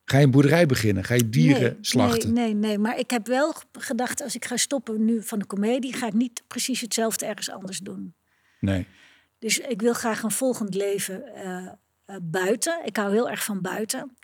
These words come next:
Speaker 2: Mijn vader is negentig, die leeft nog, die woont daar ook. Dus ik vind het ook fijn om bij hem in de buurt te zijn, als er iets is. En we hebben een fantastisch huis gekocht. En dat zijn we nu aan het verbouwen. En dan gaan we in de zomer gaan we daar naartoe.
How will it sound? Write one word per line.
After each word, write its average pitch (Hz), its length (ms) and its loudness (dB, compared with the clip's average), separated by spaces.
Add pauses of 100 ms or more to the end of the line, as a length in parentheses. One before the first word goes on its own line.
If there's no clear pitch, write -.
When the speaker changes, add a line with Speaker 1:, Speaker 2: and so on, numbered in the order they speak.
Speaker 2:
Mijn 208 160 -2
vader 202 300 -2
is - 80 -4
negentig, 208 500 -2
die 185 160 -8
leeft 185 240 -4
nog, 240 280 -2
die 196 120 -4
woont 180 240 -2
daar 220 200 -2
ook. 233 360 -6 (720)
Dus - 120 -12
ik 214 100 -6
vind 196 180 0
het - 100 -4
ook 196 100 -4
fijn 202 440 -2 (100)
om 202 220 -6
bij 190 120 -6
hem 185 160 -2
in 220 60 2
de 220 60 2
buurt 247 200 -2
te 240 120 -8
zijn, 247 400 -4 (200)
als 208 200 -8
er - 60 -6
iets 226 160 -4
is. - 300 -6 (580)
En 220 140 -4
we 196 60 0
hebben 202 260 0
een 240 160 -4
fantastisch 220 560 -4
huis 196 240 0
gekocht. - 580 -8 (540)
En 202 60 -6
dat 202 100 0
zijn 208 180 4
we 208 120 4
nu 214 80 2
aan 196 60 -2
het 175 120 -4
verbouwen. 185 540 -4
En 247 60 0
dan 214 100 -2
gaan 190 220 -4
we 190 220 -8
in 196 120 -10
de 190 100 -8
zomer 180 380 -4
gaan 185 200 -6
we 175 60 -4
daar 175 140 -4
naartoe. 170 380 -2